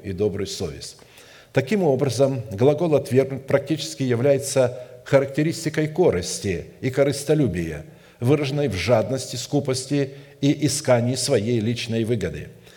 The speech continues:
И чтобы бросить вызов желанию обогащаться и таким путём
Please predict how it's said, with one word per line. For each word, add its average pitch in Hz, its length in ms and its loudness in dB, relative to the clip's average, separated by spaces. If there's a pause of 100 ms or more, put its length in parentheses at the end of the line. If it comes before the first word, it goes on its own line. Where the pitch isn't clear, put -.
(240)
И 143 60 -2
чтобы 160 320 0
бросить 165 400 0
вызов 117 440 2
желанию 107 720 2
обогащаться 120 680 0
и 120 60 0
таким 139 300 -2
путём 131 380 0